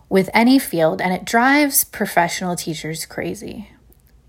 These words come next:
I don't know <laughs> if anyone, if anyone can relate to this, but there is an as-, assumption in the world generally that when people are really good at the technical craft of something, that they will be very good at teaching that craft. And that's a hundred percent not true.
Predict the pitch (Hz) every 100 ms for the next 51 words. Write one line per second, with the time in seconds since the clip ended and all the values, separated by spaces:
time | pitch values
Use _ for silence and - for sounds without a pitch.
0 | - 190 190 185 185 208 - - 311 -
1 | - 254 240 - 240 - 226 226 - -
2 | - - - 262 202 214 220 214 208 196
3 | 190 208 208 185 170 - 208 202 208 214
4 | 233 254 269 - - 196 - 190 180 -
5 | 170 165 - 180 170 175 175 147 180 202
6 | 202 185 180 165 196 202 208 185 170 -
7 | - - - 202 208 208 233 226 220 208
8 | 185 185 180 170 170 170 - 170 - 180
9 | 170 165 - 151 160 196 - 202 185 196
10 | 180 175 165 170 170 180 165 165 165 165
11 | 156 - 180 - - - - - - -
12 | - - - - - - - 190 185 170
13 | 175 - - _ - - 190 214 214 214
14 | 190 185 170 180 160 - - -